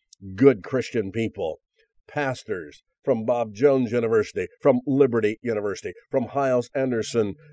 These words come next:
uh, College and University there in Hammond, Indiana, Tennessee Temple, and so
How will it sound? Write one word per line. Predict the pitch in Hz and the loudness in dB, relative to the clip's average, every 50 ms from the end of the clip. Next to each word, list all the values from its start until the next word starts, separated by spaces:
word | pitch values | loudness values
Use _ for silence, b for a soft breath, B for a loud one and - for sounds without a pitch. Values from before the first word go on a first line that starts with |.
| b | b
uh, | - 104 104 _ | -4 -4 -4 _
College | - - 110 107 101 95 87 85 82 - | 0 2 2 2 2 0 -4 -4 -8 -6
and | 110 101 104 113 | -6 -6 -4 -2
University | 123 113 113 113 113 107 - 123 113 | -2 -2 2 0 0 0 -2 -6 -4
there | 107 120 120 117 - | 0 2 0 0 2
in | - 123 113 104 | 0 -2 -2 0
Hammond, | 85 127 131 123 120 117 - - | 0 0 2 2 2 0 2 2
Indiana, | 127 117 117 117 117 123 120 117 104 92 90 - _ _ _ _ _ _ _ _ _ | 0 2 2 0 -2 0 0 0 0 0 -2 -4 _ _ _ _ _ _ _ _ _
Tennessee | - 135 139 127 117 - 139 135 135 | 0 2 2 2 0 0 -2 -2 0
Temple, | - 143 127 117 - - - | 2 2 2 2 2 -2 0
and | - 165 147 147 | 0 0 0 -2
so | 143 - - - - - 208 170 143 151 151 | -4 -6 -10 -10 -4 -2 0 0 2 2 2